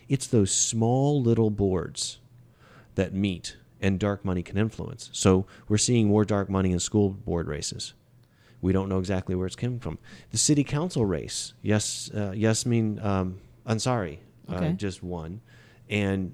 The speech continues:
Speaker 1: uh, we believe it was the, the, uh, home builders who did this, but we don't know for sure. They spent, like, fifty or sixty thousand dollars
Speaker 2: Mm-hmm.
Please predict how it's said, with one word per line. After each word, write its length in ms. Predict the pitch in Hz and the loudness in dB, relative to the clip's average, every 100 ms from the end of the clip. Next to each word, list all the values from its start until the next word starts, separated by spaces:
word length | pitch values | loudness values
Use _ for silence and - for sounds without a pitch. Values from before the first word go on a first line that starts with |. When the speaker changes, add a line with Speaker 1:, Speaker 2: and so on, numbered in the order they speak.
| - | -12
Speaker 1:
uh, 80 | 95 | -10
we 220 | 104 117 | -2 0
believe 520 | 101 101 113 202 151 101 | 0 0 2 4 2 0
it 120 | 95 | 0
was 300 | 95 90 - | 0 0 -2
the, 280 | 90 87 - | -4 -4 -6
the, 640 | 92 92 90 90 87 87 87 | -6 -2 0 -2 -2 -2 0
uh, 800 | 82 80 82 82 82 - - - - - | 0 0 -2 -4 -6 -8 -8 -12 -14 2
home 200 | 131 143 | 4 6
builders 380 | 82 64 78 - | 2 -2 -6 -2
who 120 | 90 | 0
did 220 | 120 131 | 2 2
this, 220 | 76 76 | 0 -4
but 100 | - | -2
we 120 | 92 98 | 2 4
don't 140 | 101 | 4
know 120 | 95 | 2
for 120 | 85 | 0
sure. 440 | 80 - 107 85 95 - - - _ | -4 -2 -2 -2 -8 -12 -20 -20 _
They 120 | 113 | 0
spent, 460 | 120 - 139 127 - - - - - | 0 0 -2 -2 -8 -20 -20 -20 -14
like, 220 | - 117 - | -4 -4 -4
fifty 440 | - 160 - 143 | 0 2 4 2
or 60 | 131 | 2
sixty 320 | - 143 127 | 2 0 0
thousand 380 | 127 113 110 104 | 2 2 2 0
dollars 640 | 117 160 123 85 101 - | 2 2 0 -2 -4 -4
Speaker 2:
Mm-hmm. 120 | 156 | -8